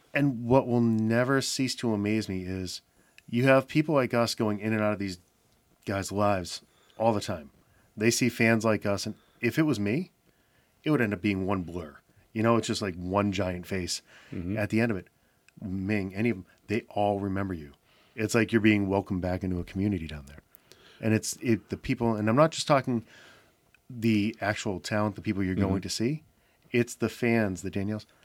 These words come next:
Speaker 2: Yeah.
Speaker 1: You're gonna see those same faces over and over again. I saw people that I had seen at events ten, twelve years ago, and you still remember 'em, much like Gavin.
Speaker 2: Yeah.
Speaker 1: Seeing him
Speaker 2: Yep.
Speaker 1: at one of the other,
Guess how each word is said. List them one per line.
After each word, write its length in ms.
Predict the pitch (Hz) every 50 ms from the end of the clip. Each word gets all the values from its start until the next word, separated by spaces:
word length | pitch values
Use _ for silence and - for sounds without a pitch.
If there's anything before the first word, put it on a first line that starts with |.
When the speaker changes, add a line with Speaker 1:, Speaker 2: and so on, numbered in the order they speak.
| - - _ -
Speaker 2:
Yeah. 220 | 90 85 85 80
Speaker 1:
You're 160 | 104 117 113
gonna 240 | 101 113 117 113 117
see 180 | - - - 120
those 240 | 107 113 113 110 -
same 260 | - 110 104 107 104
faces 540 | 101 - - 107 110 107 - 104 98 90 - - -
over 180 | 101 101 90 98
and 60 | 98
over 180 | 101 104 95 92
again. 160 | 85 85 85
I 60 | 90
saw 200 | 90 - 104 101
people 340 | - - 113 107 - 110 107
that 120 | 107 101
I 60 | 107 107
had 120 | 107 98
seen 200 | - - 113 110
at 100 | 110 98
events 360 | 98 90 101 104 101 - - - _ _ - _ _ _
ten, 180 | - - 110 104
twelve 240 | - - 113 113 107
years 200 | 113 127 120 92
ago, 180 | 87 80 73 - _ _ _ _ _ _ _ _ _ _ _ _ _ _ _
and 180 | - 104 101 101
you 80 | 101
still 260 | 95 - - - 110 104
remember 320 | 107 107 104 107 101 90
'em, 120 | 80 78 78 _
much 160 | - 104 104 -
like 180 | 120 110 107 - _ _ _ _ _ _ _ _ _ _ 104 98
Gavin. 400 | 104 101 101 92 82 76 76 - _ _ _ _
Speaker 2:
Yeah. 120 | 117 143
Speaker 1:
Seeing 300 | - - - 104 101 104
him 80 | 98 104
Speaker 2:
Yep. 80 | 107 110
Speaker 1:
at 40 | -
one 80 | 107 107
of 60 | 101
the 60 | 113
other, 100 | 113 107